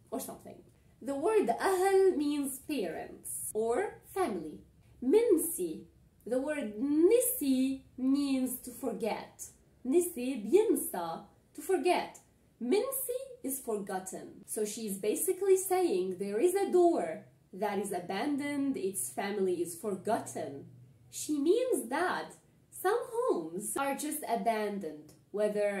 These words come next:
the whole family is not there or children left their parents in those homes, in those houses, and then just left, went away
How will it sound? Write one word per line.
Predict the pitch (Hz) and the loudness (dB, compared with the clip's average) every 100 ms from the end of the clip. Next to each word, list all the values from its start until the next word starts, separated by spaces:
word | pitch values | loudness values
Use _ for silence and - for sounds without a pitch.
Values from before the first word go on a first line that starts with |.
| - | -6
the | 202 196 | -6 -4
whole | 233 247 240 | 0 2 2
family | - 311 339 392 381 381 330 | 0 0 2 4 6 6 4
is | 269 | 0
not | 302 - 226 | -2 -2 -4
there | 294 294 285 277 - _ _ _ | -4 -4 -4 -6 -12 _ _ _
or | 226 220 208 | -2 -2 -4
children | - - - 330 339 233 - 170 139 135 190 - _ 214 | -8 -8 -2 2 2 0 -6 -8 -8 -10 -12 -18 _ -10
left | 226 208 208 - | -4 -4 -4 -6
their | 190 190 | -4 -4
parents | 190 - 311 311 311 285 269 - | -6 -6 -2 0 -2 -2 -6 -8
in | 196 190 | -6 -6
those | 180 208 339 330 - - _ - | -4 0 0 0 -8 -12 _ -6
homes, | 285 285 269 262 | -4 0 0 -2
in | - 180 | -6 -6
those | 196 196 196 - - | -2 -2 -2 -6 -8
houses, | 226 277 - 208 196 190 - _ _ | -4 -4 -4 -4 -2 -4 -10 _ _
and | - 202 | -8 -4
then | 202 196 | -2 -2
just | 185 - | -4 -6
left, | 190 185 247 302 - - - _ _ _ _ _ | -4 -2 -2 -4 -6 -16 -20 _ _ _ _ _
went | - 185 311 311 | -8 -4 -2 2
away | 359 349 311 294 285 | 4 4 2 -2 -8